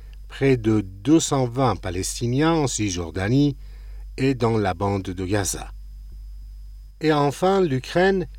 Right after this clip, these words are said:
continuera d'exporter des céréales depuis la ville portuaire méridionale d'Odessa, malgré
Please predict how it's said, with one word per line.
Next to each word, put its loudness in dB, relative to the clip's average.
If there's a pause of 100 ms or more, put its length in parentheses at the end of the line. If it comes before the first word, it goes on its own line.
continuera 2
d'exporter 2
des 0
céréales 2
depuis -2
la 2
ville -2
portuaire 0
méridionale 2 (320)
d'Odessa, 2 (580)
malgré 2